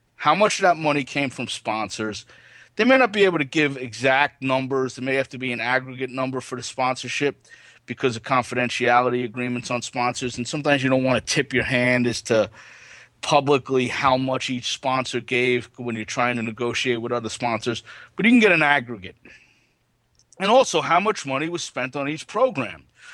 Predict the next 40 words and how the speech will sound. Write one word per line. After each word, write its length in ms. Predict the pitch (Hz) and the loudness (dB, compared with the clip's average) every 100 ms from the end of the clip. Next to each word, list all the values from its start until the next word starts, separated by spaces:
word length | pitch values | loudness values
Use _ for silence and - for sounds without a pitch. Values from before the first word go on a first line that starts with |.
| - - | -20 -4
with 120 | - 262 | 2 2
a 60 | |
full 320 | - 262 269 | 2 6 8
accounting 480 | 262 - 269 277 185 | 6 4 4 4 0
of 40 | 160 | -2
the 80 | 156 | -4
programs, 840 | - 247 143 101 73 - - - _ _ _ _ _ - | 0 0 0 -12 -16 -20 -20 -20 _ _ _ _ _ -12
eh, 80 | 127 147 | -10 -6
with 160 | 147 165 | 0 4
all 240 | 214 240 | 6 6
of 60 | 220 | 4
their 180 | 202 | 2
expenses. 880 | 185 - - 143 127 - - - - _ _ _ _ _ _ - | 0 -4 -4 -4 -4 -14 -14 -16 -20 _ _ _ _ _ _ -6
And 160 | 135 160 | 0 2
then 80 | 175 | 2
on, 160 | 165 _ - | 0 _ 0
after 360 | 175 214 - 180 | 4 4 2 0
that, 280 | 165 160 139 | 0 0 -2
what 160 | 190 | -2
are 60 | 220 | 0
the 80 | 214 | -2
salaries 720 | - 175 165 165 170 160 156 | 0 2 4 2 -4 -8 -8
and 100 | 151 | -10
expenses 640 | 135 - 147 147 - 139 | -10 -8 -6 -6 -8 -12
for 240 | - 127 123 | -12 -6 -6
overhead? 440 | 110 98 - - _ _ _ _ - | -6 -10 -14 -16 _ _ _ _ -12
And 120 | 208 | -8
I, 140 | 240 | -6
you 120 | 247 | 0
know, 100 | 165 | 2
you 120 | 147 170 | 2 2
don't 140 | 233 | 2
have 140 | 214 | 2
to 80 | 196 | 0
give 160 | 185 - | -4 -4
people's 320 | 180 165 147 | -6 -8 -10
personal 400 | - 170 156 156 | -2 -2 -2 -8
salaries. 440 | - 156 147 143 | 0 4 4 2
Just 160 | 196 - | -2 0
say 240 | 233 170 | 2 2